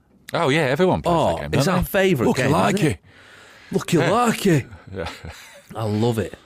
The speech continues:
Speaker 2: I, it's my, one of my favourite games ever. What's the best one you've ever seen?
Speaker 1: Ooh,
Speaker 2: What's
Speaker 1: I
Speaker 2: the
Speaker 1: don't
Speaker 2: best
Speaker 1: know,
Speaker 2: one? Have you
Speaker 1: man.
Speaker 2: had
Speaker 1: I
Speaker 2: one
Speaker 1: can't
Speaker 2: that's
Speaker 1: try.
Speaker 2: walked in? I had a
Speaker 1: It's been
Speaker 2: Fabio
Speaker 1: so long
Speaker 2: Capello.
Speaker 1: since we, oh, did ya?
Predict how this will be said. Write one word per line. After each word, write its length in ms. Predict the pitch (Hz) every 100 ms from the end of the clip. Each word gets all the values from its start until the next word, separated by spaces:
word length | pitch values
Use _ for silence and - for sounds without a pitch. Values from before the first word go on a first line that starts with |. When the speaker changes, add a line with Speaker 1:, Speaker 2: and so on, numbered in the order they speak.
| -
Speaker 2:
I, 320 | 107 110 120
it's 200 | - -
my, 120 | 113
one 260 | 107 117 123
of 80 |
my 80 | 104
favourite 440 | - 117 110 98 90
games 260 | 98 90
ever. 240 | 101 92 85 - - - -
What's 180 | 139 135
the 80 | 139
best 240 | 135 -
one 100 | 135
you've 120 | 127
ever 180 | 120 113
seen? 300 | 104 113 95 - _ _ _ _ _ _ 95
Speaker 1:
Ooh, 220 | 98 95 76 67 -
Speaker 2:
What's 180 | - 107
Speaker 1:
I 40 | 110
Speaker 2:
the 60 |
Speaker 1:
don't 0 | 113
Speaker 2:
best 120 | 85
Speaker 1:
know, 60 | 113
Speaker 2:
one? 60 | 110
Have 80 | 92
you 60 |
Speaker 1:
man. 60 | 113
Speaker 2:
had 60 | 113
Speaker 1:
I 40 |
Speaker 2:
one 80 | 113
Speaker 1:
can't 100 | 104
Speaker 2:
that's 80 | -
Speaker 1:
try. 100 | 110
Speaker 2:
walked 220 | 107 -
in? 160 | 107 85 - - - - - -
I 120 | - 131
had 80 |
a 20 | 135
Speaker 1:
It's 80 | -
been 140 | 131
Speaker 2:
Fabio 220 | 123 120
Speaker 1:
so 160 | 117 127
long 100 | 135
Speaker 2:
Capello. 220 | 127 127 90
Speaker 1:
since 160 | 113
we, 80 | 117 -
oh, 160 | 101
did 240 | 110 170 175
ya? 300 | 190 110